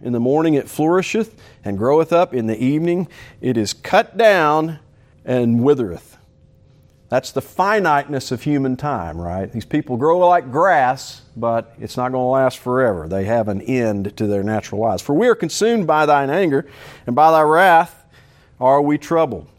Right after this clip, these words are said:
Thou hast set our iniquities before thee, our secret sins in the light of thy countenance. For all our ways are passed away, in thy wrath we spend our years as a tale that is told." Well, a tale has a start, a middle,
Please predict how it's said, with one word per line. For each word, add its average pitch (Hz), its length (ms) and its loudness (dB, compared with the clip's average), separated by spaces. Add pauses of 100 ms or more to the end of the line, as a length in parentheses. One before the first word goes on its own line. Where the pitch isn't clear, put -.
(240)
Thou 151 140 4
hast 151 240 -2
set 220 160 0
our 220 180 4
iniquities 185 480 -2
before 190 500 0
thee, 117 360 -4 (460)
our 131 200 2
secret - 440 -4
sins 135 680 -2 (280)
in 143 160 0
the 127 100 0
light 143 460 2
of 120 160 -6
thy 131 200 0
countenance. 107 520 -6
For 113 220 -6
all 165 280 2
our 226 180 4
ways 151 340 2
are 123 120 -2
passed 143 380 -2
away, 123 380 0
in 120 180 -2
thy 113 140 -2
wrath 123 400 -2
we 117 80 -6
spend 131 340 -4
our 143 160 0
years 120 520 0 (240)
as 113 200 -2
a 110 60 -4
tale 139 580 0
that 139 140 0
is 143 160 -6
told." 117 560 -4
Well, 135 220 -6
a 131 40 -8
tale 185 320 -2
has 151 200 -2
a 117 80 -6
start, - 520 -2 (760)
a 113 60 -6
middle, 185 500 0